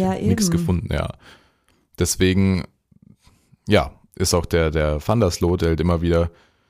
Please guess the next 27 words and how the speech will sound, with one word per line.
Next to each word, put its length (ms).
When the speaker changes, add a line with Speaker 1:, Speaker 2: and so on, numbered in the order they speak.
Speaker 2:
auf 200
freien 260
Fuß 260
gekommen, 380
weil 140
sie 80
haben's 160
ja 60
versucht, 520
aber 460
sie 120
haben 100
Speaker 1:
Mhm. 40
Speaker 2:
halt 220
nichts 200
gefunden. 460
Was 180
ich 140
mir 100
dabei 240
auch 220
gedacht 360
hab, 320
ist 480
die 80
Freundinnen, 720
die 320